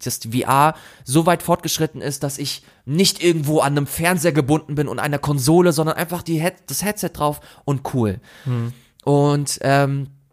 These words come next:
Speaker 1: deswegen zurück zu Nintendo, deswegen sagen sie halt auch, okay, wir, das sind alles Technologien, an das wir, an die wir arbeiten, aber das ist noch nicht so weit, dass das Nintendo mit einsteigen möchte.
Speaker 2: Hm.
Speaker 1: Es, äh, trifft uns nicht alles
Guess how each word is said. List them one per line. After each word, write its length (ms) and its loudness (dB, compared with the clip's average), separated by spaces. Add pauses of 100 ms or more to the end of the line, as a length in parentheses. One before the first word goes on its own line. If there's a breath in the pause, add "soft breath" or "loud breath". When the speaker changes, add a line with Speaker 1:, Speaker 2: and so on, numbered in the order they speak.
(580)
Speaker 1:
deswegen 400 2
zurück 260 0
zu 120 -4
Nintendo, 440 0
deswegen 680 -4 (260)
sagen 440 2
sie 100 2
halt 160 0
auch, 200 2
okay, 420 -2
wir, 180 -6
das 180 -2
sind 140 -8
alles 240 -2
Technologien, 580 -4
an 140 -4
das 200 -4
wir, 240 -2
an 120 -6
die 160 -6
wir 160 -2
arbeiten, 560 -2 (580 loud breath)
aber 340 4
das 160 -2
ist 160 -2
noch 120 0
nicht 220 -2
so 240 4
weit, 260 2
dass 180 -2
das 200 -2
Nintendo 340 2
mit 180 -2
einsteigen 540 -2
möchte. 360 -8 (200 soft breath)
Speaker 2:
Hm. 180 -2
Speaker 1:
Es, 140 -2
äh, 260 0
trifft 360 0
uns 180 0
nicht 180 -2
alles 480 -2